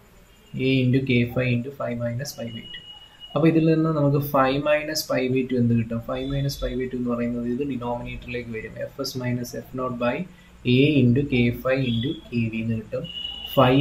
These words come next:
എന്ത് വരും? pi by two ഇപ്പുറത്തേക്ക് വരുമ്പോൾ pi by two plus F S minus F naught by A into K V into K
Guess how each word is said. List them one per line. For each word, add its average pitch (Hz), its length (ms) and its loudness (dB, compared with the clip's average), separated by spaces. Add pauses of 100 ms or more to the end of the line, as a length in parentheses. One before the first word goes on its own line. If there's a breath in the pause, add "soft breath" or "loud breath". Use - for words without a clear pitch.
എന്ത് 131 200 6
വരും? 117 300 4
pi 117 180 2
by 120 160 -6
two 120 140 -4
ഇപ്പുറത്തേക്ക് 120 500 -4
വരുമ്പോൾ 120 320 -2 (100)
pi 117 120 0 (100)
by 120 100 0 (100)
two 120 100 -2 (100)
plus 170 180 -2 (120)
F - 180 -12
S - 160 -10
minus 131 300 -6 (100)
F - 200 -16
naught 131 200 -2
by 143 100 2 (480 loud breath)
A 135 40 8 (120)
into 123 200 2 (100)
K 123 80 6 (140)
V 123 60 2 (100)
into 143 160 0 (100)
K 120 80 2